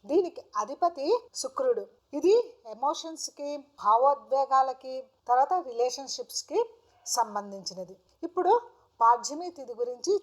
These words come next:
చెప్పుకుందాం. పాడ్యమి తిథి యందు జన్మించిన వ్యక్తి బహుకుటుంబాన్ని కలవాడు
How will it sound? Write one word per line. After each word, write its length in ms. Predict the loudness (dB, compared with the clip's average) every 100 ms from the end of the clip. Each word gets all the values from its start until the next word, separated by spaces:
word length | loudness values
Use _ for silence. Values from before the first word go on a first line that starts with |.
| -4
చెప్పుకుందాం. 520 | -8 -10 -14 -12 -16 _ 4
పాడ్యమి 440 | 4 4 -2 -6
తిథి 240 | -8 -10 -4
యందు 240 | -4 -4
జన్మించిన 540 | -12 -12 -14 -20 -18 -14
వ్యక్తి 540 | -14 -14 -2 0 0 -6 _
బహుకుటుంబాన్ని 840 | 0 2 0 -4 -4 2 4 4 -2
కలవాడు 520 | -12 -8 -6 -6